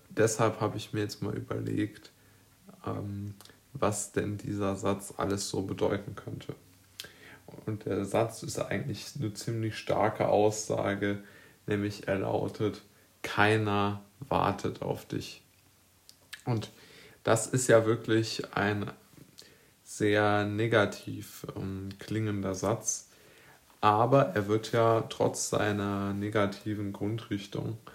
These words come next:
sehr, sehr häufig und sehr, sehr oft, ähm, verwendet und, äh, von sehr vielen Menschen in sehr verschiedenen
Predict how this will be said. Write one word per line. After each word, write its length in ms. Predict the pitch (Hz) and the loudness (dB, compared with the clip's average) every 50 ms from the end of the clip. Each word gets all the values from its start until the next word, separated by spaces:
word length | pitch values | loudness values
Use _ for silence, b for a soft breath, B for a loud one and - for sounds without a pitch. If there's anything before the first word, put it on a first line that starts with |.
| B B B B B B B | B B B B B B B
sehr, 440 | B - - - 117 113 117 117 113 | B -8 -4 0 2 2 2 4 2
sehr 280 | 113 107 107 110 - - | 2 2 2 2 2 4
häufig 640 | 110 107 110 113 - - - 123 113 - - - | 6 6 6 6 4 0 -4 -4 -4 -4 -6 -6
und 120 | 110 107 104 | -6 -6 -4
sehr, 260 | - - 104 104 104 | -2 0 2 2 2
sehr 280 | 101 110 101 98 - - | 4 4 2 4 4 2
oft, 340 | 104 107 - - - - - - - | 0 0 -2 -10 -14 -16 -10 -6 -4
ähm, 380 | 98 95 98 95 95 98 95 - _ - - - _ | -4 -4 -4 -4 -6 -8 -10 -14 _ -20 -20 -20 _
verwendet 720 | - - - - 110 101 101 101 101 113 117 120 127 131 131 - - - - - - - - _ _ _ _ _ - - - - - _ - - - - - - - - - - - - B B B B B B B B B B B B B _ _ _ _ | -16 -6 0 2 2 4 4 4 4 4 2 2 0 0 -2 -4 -14 -20 -20 -20 -20 -20 -20 _ _ _ _ _ -20 -20 -20 -20 -20 _ -20 -20 -20 -20 -20 -20 -20 -18 -14 -14 -14 -14 B B B B B B B B B B B B B _ _ _ _
und, 640 | - 107 101 98 98 95 95 98 98 95 92 - - | 0 2 2 2 2 0 -2 -4 -6 -8 -4 0 2
äh, 460 | 104 98 92 90 90 90 92 92 90 | 4 6 6 6 6 4 2 0 -2
von 240 | - - - 98 101 | -2 -2 -2 -2 0
sehr 220 | 98 98 98 98 | 4 6 6 4
vielen 500 | 95 - - - 107 107 110 110 110 110 | 4 2 -2 0 2 2 2 2 2 2
Menschen 420 | 107 107 104 110 113 - - - 104 | 2 2 2 2 0 -2 -2 -2 -2
in 200 | 101 98 95 92 | -2 -2 0 2
sehr 180 | 98 95 98 | 4 4 4
verschiedenen 800 | 98 - - 98 - - - 104 107 104 101 101 98 101 98 - | 2 0 -4 -8 -4 0 2 2 2 2 2 2 0 0 -2 -4